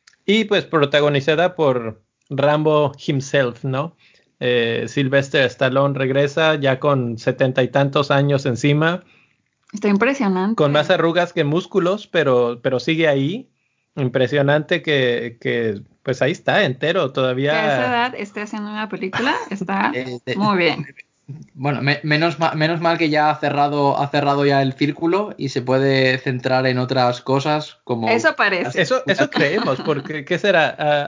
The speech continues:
Speaker 1: hace... Por aquí tenía el dato.
Speaker 3: Ha
Speaker 1: La
Speaker 3: comentado
Speaker 1: ul-
Speaker 3: que, comentó que no quería hacer más películas de Rambo, pero que sí que quiere hacer una precuela. Entonces,
Speaker 1: <laughs> ¿Cómo va a
Speaker 3: eh,
Speaker 1: ser una precuela?
Speaker 3: entonces,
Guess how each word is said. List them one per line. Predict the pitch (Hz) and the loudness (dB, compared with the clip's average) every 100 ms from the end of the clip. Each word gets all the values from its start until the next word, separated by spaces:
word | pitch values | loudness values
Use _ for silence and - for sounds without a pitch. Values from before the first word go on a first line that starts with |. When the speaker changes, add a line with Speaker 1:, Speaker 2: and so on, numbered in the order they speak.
| 160 | -4
Speaker 1:
hace... | 135 185 180 160 139 120 113 - _ _ _ _ | -2 -2 0 2 0 -2 -8 -14 _ _ _ _
Por | - 160 | -4 -2
aquí | 147 170 | -2 -2
tenía | 190 175 165 | -2 0 0
el | 156 | 0
dato. | 160 156 139 131 - _ _ | 0 0 0 0 -6 _ _
Speaker 3:
Ha | 151 | -2
Speaker 1:
La | 156 | 2
Speaker 3:
comentado | 196 156 175 196 208 226 | 2 2 2 0 0 -4
Speaker 1:
ul- | - | -2
Speaker 3:
que, | 180 156 - _ - 160 151 - - | 0 0 -4 _ -20 -18 -16 -16 -2
comentó | 151 147 147 196 226 | 2 2 2 2 2
que | 214 | 0
no | 180 196 | 0 0
quería | 214 214 208 | 0 2 0
hacer | 208 208 | 2 0
más | 196 196 | 0 -2
películas | 196 180 180 175 | -4 -4 0 0
de | 170 | 2
Rambo, | 160 180 202 | 0 0 0
pero | 208 170 151 | 0 -2 -2
que | |
sí | 165 | -2
que | 226 240 | -2 0
quiere | 220 | 0
hacer | 214 214 | 0 2
una | 208 202 185 | 2 2 2
precuela. | 156 143 147 160 - - _ _ _ _ - | 2 0 2 0 0 -6 _ _ _ _ -8
Entonces, | 143 139 156 349 - - | -4 0 0 2 2 2
Speaker 1:
<laughs> | 151 - | -2 -12
¿Cómo | - - 440 466 | -6 -2 2 2
va | 440 | 0
a | |
Speaker 3:
eh, | 440 | 0
Speaker 1:
ser | 453 | 0
una | 453 440 370 | 0 -4 -6
precuela? | 339 330 339 370 370 302 - - - | -8 -6 -4 -4 -4 -6 -10 -18 -4
Speaker 3:
entonces, | 160 151 170 160 | -2 0 -2 -4